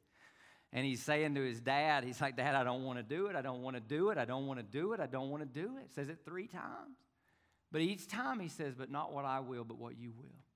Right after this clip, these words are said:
And he did what was most important. Not in the moment, but eternally.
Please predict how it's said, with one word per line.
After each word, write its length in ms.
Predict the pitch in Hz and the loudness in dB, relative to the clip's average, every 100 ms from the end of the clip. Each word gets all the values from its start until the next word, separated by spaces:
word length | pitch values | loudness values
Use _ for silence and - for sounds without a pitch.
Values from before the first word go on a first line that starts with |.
| _ _ _ _ _ _ _ _ _ _ _ _ _ _ _ | _ _ _ _ _ _ _ _ _ _ _ _ _ _ _
And 140 | - 117 | -8 -4
he 140 | 151 | -4
did 260 | 151 156 131 | -2 -2 -2
what 160 | 139 | -6
was 160 | 127 110 | -6 -6
most 380 | 123 123 120 - | -4 -4 -6 -10
important. 540 | 113 - 107 98 92 _ _ _ _ _ - _ _ - _ _ _ _ _ _ _ _ _ _ - | -12 -12 -12 -12 -14 _ _ _ _ _ -20 _ _ -20 _ _ _ _ _ _ _ _ _ _ -10
Not 220 | 120 - _ _ _ | -8 -10 _ _ _
in 100 | 131 | -6
the 60 | 131 | -4
moment, 520 | 123 123 120 120 120 | -4 -4 -4 -6 -6
but 140 | 120 | -12
eternally. 680 | 117 110 - 117 104 95 98 | -12 -14 -12 -10 -10 -14 -18